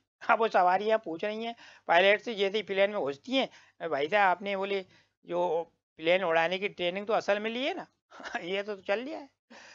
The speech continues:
और भैया, ये खबर, ये सुन लो, डॉक्टरों की जो हड़ताल चल रही है, मैं बता रहा हूँ, डॉक्टरों की हड़ताल को लेकर तो मेरा ऐसे दिमाग ख़राब हो जाता है। बेचारे मरीज, वहाँ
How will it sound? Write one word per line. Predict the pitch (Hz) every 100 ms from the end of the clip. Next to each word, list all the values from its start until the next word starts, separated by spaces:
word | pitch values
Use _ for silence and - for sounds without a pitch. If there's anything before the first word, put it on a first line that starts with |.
| - - _ _ _ _ _
और | 185
भैया, | 160 202 240
ये | 202 220
खबर, | 185 185 220
ये | 226 262
सुन | 226
लो, | 262 247 - _ _ 151
डॉक्टरों | 185 190 240 233
की | 240
जो | 214
हड़ताल | 165 175 226
चल | 220 180
रही | 185 208
है, |
मैं | 233 214
बता | 202 165 156
रहा | 151
हूँ, | 156 196 294 - _ _
डॉक्टरों | 175 202 - 214
की | 240
हड़ताल | 147 139 180
को | 208
लेकर | 226 190 226
तो | 226
मेरा | 208 220
ऐसे | 214 214
दिमाग | 165 180 190
ख़राब | 160 190
हो | 123
जाता | 143 190
है। | 202
बेचारे | 185 196 196
मरीज, | 151 165 202 190
वहाँ | 170 185